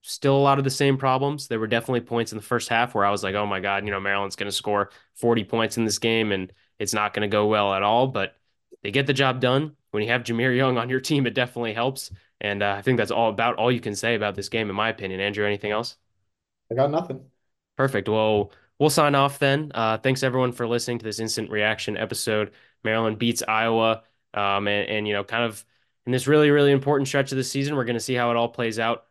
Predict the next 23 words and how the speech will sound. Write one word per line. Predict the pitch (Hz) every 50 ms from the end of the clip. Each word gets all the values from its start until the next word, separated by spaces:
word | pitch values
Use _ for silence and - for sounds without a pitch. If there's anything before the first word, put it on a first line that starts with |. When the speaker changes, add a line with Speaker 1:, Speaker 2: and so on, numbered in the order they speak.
| _ -
Speaker 1:
We'll | 120 123
be | 120 123
here. | 110 127 127 135 139
We'll | 135 127 120
be | 104 117 113 110
at | 107 101
testudotimes | - - 110 - - - 127 120 117 110 - 117 113 113 101
dot | 95 101 98 -
com, | - 131 127 123
where | 120 110
you | 104
can | - 104 95
find | - 113 107 107 104
all | 98 101
of | 101 92
our | 92 95
written | 95 110 127 - - 120 113
work. | 113 113 110 - _ _ _ _
You | - 107
can | 110 104
also | 101 101 - -
follow | - - 107 101 101 101 98 101
us | 98 95 - -